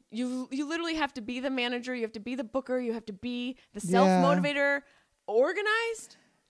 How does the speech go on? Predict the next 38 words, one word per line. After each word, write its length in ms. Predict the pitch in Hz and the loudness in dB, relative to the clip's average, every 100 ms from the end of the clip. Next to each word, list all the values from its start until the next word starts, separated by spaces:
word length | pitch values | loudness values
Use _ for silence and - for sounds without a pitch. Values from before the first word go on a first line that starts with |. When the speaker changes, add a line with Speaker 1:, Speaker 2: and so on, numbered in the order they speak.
| - | 0
Speaker 2:
Yeah, 320 | 240 320 330 | 4 8 8
you 140 | 262 | 8
have 100 | 247 | 6
to 80 | 247 | 6
get 140 | 262 262 | 4 6
your, 120 | 233 | 6
write 220 | 202 226 | 6 6
your 100 | 214 | 6
joke. 280 | 151 165 202 | 6 6 8
You 60 | |
have 80 | 254 | 8
to 80 | 247 | 6
sit 220 | 202 208 | 4 4
down 220 | 202 208 208 | 6 6 6
and 100 | 165 | 4
write. 200 | 165 202 | 4 6
You 60 | |
have 80 | 202 | 6
to, 40 | 196 | 2
like, 160 | 185 | 0
do 100 | - | 6
all 80 | 220 | 8
these 140 | 226 214 | 8 6
things 120 | 208 | 4
to 80 | 190 | 4
listen 220 | 190 214 | 4 4
to 40 | |
your 80 | 202 | 4
sets. 460 | 175 202 180 196 - | 4 4 6 6 6
You 60 | 214 | 2
have 80 | |
Speaker 1:
And 60 | 208 | 2
Speaker 2:
to 60 | 190 | 2
make 80 | |
sure, 200 | - 208 | 2 4
like, 200 | 196 196 208 | 6 6 4
Speaker 1:
sleep. 160 | 226 220 | 0 4
Speaker 2:
yeah. 520 | 220 247 220 196 | 8 10 10 8